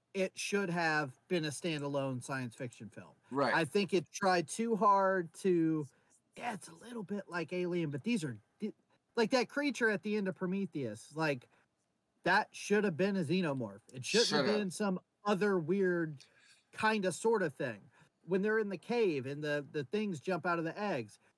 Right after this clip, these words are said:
Speaker 1: that should have been the face huggers. That shouldn't have been some weird snake thing. Like,
Speaker 2: Right.
Speaker 1: they should have, or make 'em completely different and put it in a different universe. Um,
Speaker 2: I have no
Speaker 1: that
Speaker 2: problem.
Speaker 1: trying
Speaker 2: I, I have no problem with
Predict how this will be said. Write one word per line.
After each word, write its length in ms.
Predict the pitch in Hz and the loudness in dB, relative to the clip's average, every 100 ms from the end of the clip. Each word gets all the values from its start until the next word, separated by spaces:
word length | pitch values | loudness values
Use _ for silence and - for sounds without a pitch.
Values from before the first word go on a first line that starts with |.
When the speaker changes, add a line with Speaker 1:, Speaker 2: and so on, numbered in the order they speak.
| - | -6
Speaker 1:
that 260 | 156 160 - | -2 -2 -4
should 260 | - 160 | -4 -2
have 100 | 160 | 0
been 180 | 147 151 | 0 -2
the 80 | 165 | -2
face 320 | - 208 208 | -2 -2 0
huggers. 380 | 170 143 117 107 | -2 -4 -4 -6
That 200 | 143 151 | -4 -4
shouldn't 280 | - 190 180 | -4 -6 -4
have 100 | 180 | -2
been 220 | 175 180 | 0 -2
some 280 | 156 170 170 | -2 -2 -2
weird 300 | 131 160 160 | -2 -2 -4
snake 400 | - 202 208 - | -6 -2 -2 -2
thing. 280 | - 113 101 | -8 -8 -4
Like, 240 | 135 143 120 | -2 -2 -2
Speaker 2:
Right. 320 | 131 135 110 | 0 2 4
Speaker 1:
they 160 | 160 | 4
should 320 | 151 - 208 214 | 4 4 4 6
have, 340 | 208 180 156 _ _ _ _ _ - | 4 2 -2 _ _ _ _ _ 0
or 540 | 294 330 233 226 262 _ _ _ _ _ _ _ _ _ | 4 6 6 2 -2 _ _ _ _ _ _ _ _ _
make 280 | 196 233 - | 0 2 2
'em 140 | 214 170 | -2 -2
completely 960 | 180 160 - - 135 147 285 311 208 | -2 -4 -4 -10 -6 -2 -2 -2 -2
different 420 | 180 139 151 160 - | -2 -2 -4 -8 -8
and 200 | 156 147 | -8 -6
put 140 | 185 | -4
it 120 | 175 139 | -4 -6
in 80 | |
a 40 | 151 | -8
different 320 | 151 143 131 | -8 -8 -10
universe. 500 | 143 107 - - - - - - - | -8 -8 -12 -20 -20 -20 -18 -14 -2
Um, 480 | 139 135 127 123 | 0 2 2 4
Speaker 2:
I 60 | 220 | 6
have 140 | 233 | 6
no 140 | 196 202 | 4 4
Speaker 1:
that 120 | 185 | 4
Speaker 2:
problem. 500 | 180 175 190 175 180 | 6 8 8 6 4
Speaker 1:
trying 20 | - _ _ _ _ - | -8 _ _ _ _ 0
Speaker 2:
I, 100 | 160 | 2
I 180 | 170 175 | 4 4
have 120 | 190 | 4
no 140 | 185 170 | 4 2
problem 500 | - 165 165 160 143 | 2 4 6 4 4
with 320 | 135 131 | 4 4